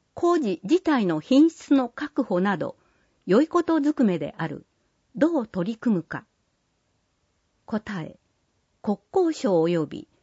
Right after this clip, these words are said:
総務省より様々な要請を受けている。年度当初の早期発注に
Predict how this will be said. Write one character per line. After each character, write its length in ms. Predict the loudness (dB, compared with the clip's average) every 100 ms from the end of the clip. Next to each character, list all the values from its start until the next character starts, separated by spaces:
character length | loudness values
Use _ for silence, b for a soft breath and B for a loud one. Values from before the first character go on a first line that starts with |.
| _
総 320 | -4 2 4
務 140 | 6 4
省 280 | 2 2 2
よ 160 | 0
り 160 | -2 -8 _
様 380 | _ -2 2 2
々 260 | 4 2 2
な 240 | -2 -4
要 240 | -2 0 0
請 280 | 0 0 0
を 220 | -2 -4
受 220 | -6 -4
け 40 | -2
て 140 | -2
い 120 | -4
る。 160 | -8 -16 _ _ _ _ _ _ _ _ _ -4
年 280 | 2 4 4
度 160 | 0
当 240 | -2 0 0
初 200 | 0 0
の 200 | 0 -4 -10
早 300 | -2 0 0
期 160 | -4
発 260 | -4 -6 -8 -4
注 220 | -2 0
に 220 | 0 -2